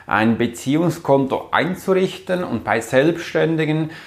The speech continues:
habe ich bemerkt, dass sie es nicht trauen, ein Beziehungskonto einzurichten, weil sie das Gefühl haben, ich kann mir das nicht leisten und sie denken da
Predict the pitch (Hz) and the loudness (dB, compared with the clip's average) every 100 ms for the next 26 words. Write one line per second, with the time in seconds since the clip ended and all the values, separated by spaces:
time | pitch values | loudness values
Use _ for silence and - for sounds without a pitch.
0 | - - 113 127 135 - 107 104 104 131 | -14 0 2 2 0 -2 0 2 4 4
1 | 151 147 - 117 - - - 120 117 117 | 2 0 -6 -8 -8 -18 -10 -6 -4 -4
2 | 110 - - 123 131 - - 101 123 170 | -6 -10 2 4 4 0 -4 2 2 4
3 | 160 113 82 - 92 95 95 - _ _ | 2 2 0 -2 -4 -4 -8 -16 _ _
4 | _ _ - - 135 139 139 131 - 131 | _ _ -10 -4 2 4 4 2 0 2
5 | 120 117 - - 117 113 131 117 - - | 2 0 -4 0 0 0 2 2 0 -4
6 | 92 90 87 101 90 - _ - 95 104 | -2 -2 -2 -6 -8 -12 _ -14 -12 -12
7 | - 127 131 120 120 123 120 - - 110 | -2 0 2 4 2 2 -4 -12 -18 -16
8 | - - 123 123 110 104 - 110 107 - | -8 0 4 4 4 0 0 -2 -2 -6
9 | 104 - 127 165 165 - 160 127 127 - | -2 0 2 2 0 0 2 2 0 -2
10 | 101 117 113 110 107 95 | 0 -2 -2 -4 -4 -6